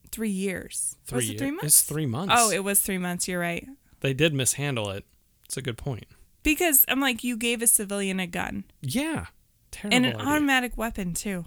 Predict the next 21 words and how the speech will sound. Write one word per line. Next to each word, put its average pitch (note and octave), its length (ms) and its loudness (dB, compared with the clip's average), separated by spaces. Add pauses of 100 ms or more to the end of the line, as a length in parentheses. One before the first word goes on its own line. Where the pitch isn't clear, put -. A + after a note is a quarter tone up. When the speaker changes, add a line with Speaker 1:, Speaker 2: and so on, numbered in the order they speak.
(100)
Speaker 2:
<laughs> - 140 -14
Yeah, E3+ 200 4
like, F3+ 160 -2
"Here, - 180 -4
have E3+ 200 0
an E3 80 -2
Uzi." C3+ 440 0
<laughs> - 40 -14
Speaker 1:
Yes. - 580 0
Speaker 2:
Yeah. - 180 -2 (1080)
Speaker 1:
Is C4 100 -2
that F#4 120 2
even A4+ 240 4
police D#4+ 340 2
issued? - 320 2 (340)
Speaker 2:
<laughs> - 380 -12
I, - 80 6 (140)
I - 20 4
don't B3 240 2
think D#4 240 4
so. C#3 220 8